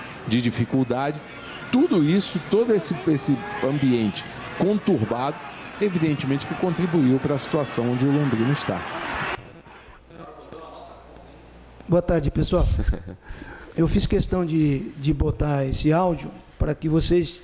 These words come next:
Speaker 2: tivessem conhecimento do que foi divulgado a nível nacional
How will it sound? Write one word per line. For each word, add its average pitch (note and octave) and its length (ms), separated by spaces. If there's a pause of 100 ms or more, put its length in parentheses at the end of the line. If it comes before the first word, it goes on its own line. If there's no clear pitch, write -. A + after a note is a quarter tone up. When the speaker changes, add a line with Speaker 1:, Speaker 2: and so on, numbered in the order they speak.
(240)
Speaker 2:
tivessem G3+ 360
conhecimento A3 640
do G#3+ 140
que A#3 180
foi G#3 240
divulgado G3+ 680
a F#3 80
nível F#3 300
nacional E3+ 720